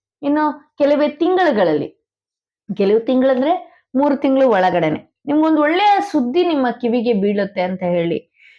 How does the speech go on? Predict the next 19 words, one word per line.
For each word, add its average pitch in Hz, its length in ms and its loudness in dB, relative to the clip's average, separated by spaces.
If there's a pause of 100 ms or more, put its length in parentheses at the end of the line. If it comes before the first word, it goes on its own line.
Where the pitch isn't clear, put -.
(120)
ನಿಮ್ಗೆ 277 320 2
ಯೂನಿವರ್ಸ್ 226 420 0
ಕಡೆಯಿಂದ 170 380 -2 (480)
ಒಂದು 190 140 0
ಮೆಸೇಜ್ 160 440 -2
ಇದೆ. - 320 -8 (140)
ನೋಡಿದ್ರಲ್ಲ, 262 440 0 (500)
ಈ 311 440 0 (160)
ರೀಡಿಂಗ್ 262 420 2
ಯಾರ 220 360 4 (880)
ನೋಡ್ತಾ 202 380 0 (100)
ಇದ್ದೀರೋ, 170 260 0 (360)
ಅವರ 202 180 0 (520)
ಫಸ್ಟ್ 226 260 -4 (120)
ರೀಡಿಂಗ್ 214 360 2
ಯಾರು 202 260 0
ಸೆಲೆಕ್ಟ್ 180 280 -4
ಮಾಡ್ಕೊಂಡಿದ್ರೋ 165 580 -2 (220)
ಅವರ 202 180 0